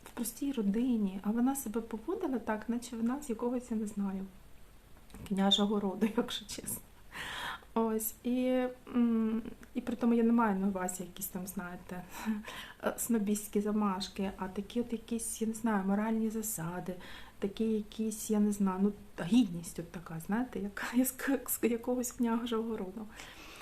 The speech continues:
І от я з нею якось спілкувалася, і, і от я не,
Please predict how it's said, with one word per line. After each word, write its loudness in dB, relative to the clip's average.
І -2
от 0
я 4
з -2
нею 6
якось 0
спілкувалася, 0
і, -2
і 4
от 0
я 6
не, 6